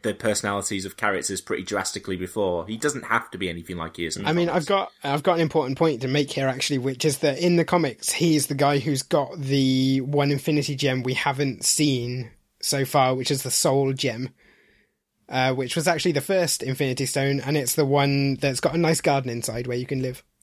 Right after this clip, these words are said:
Speaker 1: <laughs> I'm still convinced that that is what, uh, we're gonna see in Thor Ragnarok, and that, um, Hela is gonna be in possession of that one.
Speaker 2: Yeah, I th-, I kind of think they're gonna save that for Infinity War, and possibly Adam Warlock will have been created using it.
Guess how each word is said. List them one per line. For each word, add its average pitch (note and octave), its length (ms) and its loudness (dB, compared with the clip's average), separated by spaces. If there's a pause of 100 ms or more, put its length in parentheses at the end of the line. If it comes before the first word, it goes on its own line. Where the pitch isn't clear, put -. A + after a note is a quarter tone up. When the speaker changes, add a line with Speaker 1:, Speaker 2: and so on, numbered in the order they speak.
(280)
Speaker 1:
<laughs> - 1200 -4
I'm F3+ 220 0
still E3 220 0
convinced A#2+ 520 0
that G#2 140 -2
that G#2+ 200 0
is G2 200 -4
what, G2 280 0
uh, F#2+ 240 0
we're F#2+ 80 -2
gonna F#2+ 180 -2
see F#2 280 0
in F2 240 -4
Thor F2+ 200 2
Ragnarok, F2 500 -2
and F2 140 -4
that, E2 200 -4 (160)
um, E2 400 -4
Hela F2 380 0
is E2+ 180 0
gonna E2+ 200 -2
be E2 320 -2
in F2 180 -4
possession E2+ 380 -4
of E2 100 -8
that D#2+ 200 -4
one. F2 120 -6 (720)
Speaker 2:
Yeah, F#3+ 380 0
I G3+ 160 4
th-, - 300 -10
I F#3 140 2
kind F3+ 380 0
of D3+ 100 0
think D#3 580 -2 (100)
they're C3+ 500 2 (180)
gonna C3+ 180 0
save C3 340 2
that B2+ 220 -2
for C#3+ 100 -4
Infinity C3 440 -2
War, C3 420 0
and C#3 240 -4
possibly D3+ 460 0
Adam D#3 240 4
Warlock D3+ 460 2
will D#3 220 2
have D3+ 160 -2
been D#3+ 160 4
created E3 480 2
using F3 320 4
it. A3 180 0